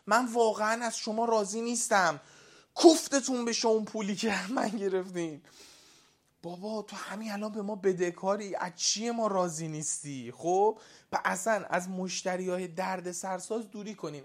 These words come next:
اگه یه موقع هم دیدین واقعاً داستان شد، بلا نسبت همه، شخصیت آدما می‌دونید خوب است، بدم هست، یه خورده یه موقعی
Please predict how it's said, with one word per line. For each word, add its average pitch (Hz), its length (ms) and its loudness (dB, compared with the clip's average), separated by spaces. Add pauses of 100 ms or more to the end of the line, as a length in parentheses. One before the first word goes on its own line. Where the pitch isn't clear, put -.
اگه 240 280 -8
یه 240 140 -4
موقع 214 380 0
هم 208 100 -2
دیدین 202 380 -8
واقعاً 185 420 0
داستان 180 500 -4
شد، 190 280 -4 (420)
بلا 190 280 2
نسبت 165 500 -6
همه، 147 680 -8
شخصیت 226 600 -4
آدما 202 380 0
می‌دونید 208 340 -8
خوب 202 260 -8
است، 185 240 4
بدم 170 300 2
هست، 165 260 -4
یه 359 60 -6
خورده 226 300 -6
یه 220 140 -4
موقعی 196 480 0